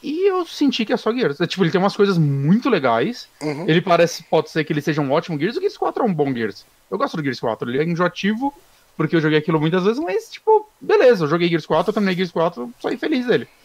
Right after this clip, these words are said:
Speaker 1: Me arrependi de ter comprado.
Speaker 2: Uhum.
Speaker 1: É, pelo preço que eu paguei. Mas esse aqui, tipo, tá bonito pra um caralho. Deve ser tão bom de jogar quanto qualquer Gears. Deve ter coisinhas. Tem as mecânicas novas, né? Tipo, tem uma hora que aparece um cara num robô.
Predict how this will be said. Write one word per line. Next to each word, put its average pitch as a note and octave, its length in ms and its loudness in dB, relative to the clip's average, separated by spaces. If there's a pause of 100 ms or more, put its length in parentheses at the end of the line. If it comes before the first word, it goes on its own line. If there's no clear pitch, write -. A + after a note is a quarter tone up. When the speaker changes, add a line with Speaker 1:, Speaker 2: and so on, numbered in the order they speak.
(280)
Speaker 1:
Me D#3+ 80 2
arrependi E3+ 300 2
de E3+ 60 -8
ter G#3 100 0
comprado. F#3+ 360 0 (300)
Speaker 2:
Uhum. C#3+ 260 -6 (240)
Speaker 1:
É, B2 400 -2 (320)
pelo C#3+ 160 -2
preço C3+ 200 -6
que - 40 -8
eu D3 40 -6
paguei. B2+ 280 -2 (420)
Mas E3 360 2
esse F3+ 140 2
aqui, F#3 140 -4
tipo, - 220 -6
tá - 140 -2
bonito D3+ 380 0
pra E3+ 100 0
um D3+ 60 -2
caralho. A3 760 0 (220)
Deve G#3 500 -4
ser G#3 160 0
tão G#3+ 180 2
bom G3 180 2
de F3 60 -2
jogar F3+ 180 2
quanto F3 180 -2
qualquer F#3 340 0
Gears. G#3+ 320 0
Deve C#4 160 -2
ter A3+ 120 -2
coisinhas. E3+ 760 0 (300)
Tem F#3+ 120 4
as F3 120 2
mecânicas E3+ 500 2
novas, F3+ 500 2
né? D3+ 140 2
Tipo, B2+ 800 0 (340)
tem D3+ 100 0
uma D3 80 2
hora D3 80 2
que D3 80 -2
aparece C#3+ 260 -2
um C#3+ 40 -4
cara C3+ 180 -2
num C3+ 140 -2
robô. C3 840 0